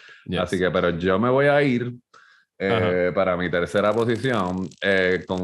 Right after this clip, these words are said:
Speaker 2: una de las que él hizo, eh, o sea, y, de hecho, antes de Gilbert Grape, que fue básicamente, yo diría que la película que encarriló
Speaker 1: Ujú.
Speaker 2: DiCaprio como estrella de cine,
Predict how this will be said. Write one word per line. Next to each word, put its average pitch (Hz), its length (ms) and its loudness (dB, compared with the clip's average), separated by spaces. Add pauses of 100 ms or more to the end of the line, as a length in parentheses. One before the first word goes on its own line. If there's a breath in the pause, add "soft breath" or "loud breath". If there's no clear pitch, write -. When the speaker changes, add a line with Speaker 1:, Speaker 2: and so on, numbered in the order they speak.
(140)
Speaker 2:
una 98 240 0
de 113 60 4
las 120 180 0
que 113 160 0
él 104 320 -2
hizo, 117 400 -4 (260)
eh, 87 300 -2
o 92 80 -2
sea, 90 320 0
y, 98 140 -2
de 92 380 -2
hecho, 92 320 -2 (360)
antes 131 400 0
de 107 100 2
Gilbert 85 400 -2
Grape, 76 280 -4 (180)
que 98 100 -2
fue 95 160 -2
básicamente, 92 640 0
yo 87 80 2
diría 87 300 2
que 82 320 -2 (380)
la 85 260 0
película 92 400 0
que 98 240 -2
encarriló 90 1000 -2 (300 loud breath)
Speaker 1:
Ujú. 113 220 0
Speaker 2:
DiCaprio 98 680 0
como 82 600 -4
estrella 95 600 0
de 87 160 2
cine, 92 460 -4